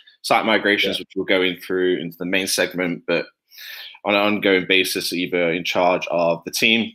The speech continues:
Speaker 1: that helps support, deliver the tasks, uh, and also the account management of the client.
Speaker 2: Yeah, excellent. Well, we're looking forward to hearing more from you on site migrations, as you mentioned. Uh, I know that's a pretty massive topic that we haven't covered on the podcast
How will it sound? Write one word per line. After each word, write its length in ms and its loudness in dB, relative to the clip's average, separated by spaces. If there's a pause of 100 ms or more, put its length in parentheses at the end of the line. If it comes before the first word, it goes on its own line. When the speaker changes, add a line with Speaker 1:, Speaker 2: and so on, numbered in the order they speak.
Speaker 1:
that 120 0
helps 260 -4
support, 460 0
deliver 500 -2 (200)
the 80 -8
tasks, 600 -2 (120)
uh, 560 0
and 160 -6
also 180 -6
the 100 0
account 300 -4
management 380 -8
of 60 -14
the 140 -20
client. 280 -6 (960)
Speaker 2:
Yeah, 240 -6 (160)
excellent. 420 0 (400)
Well, 120 8
we're 80 12
looking 240 4
forward 240 8
to 100 2
hearing 340 6
more 200 2
from 180 -8
you 160 0
on 140 -2
site 240 -2
migrations, 640 -6
as 240 -4
you 80 -8
mentioned. 500 -4 (380)
Uh, 480 8
I 80 4
know 160 2
that's 160 -2
a 40 -8
pretty 220 0
massive 360 2
topic 420 2
that 100 0
we 160 2
haven't 300 2
covered 240 2
on 100 2
the 60 -2
podcast 460 2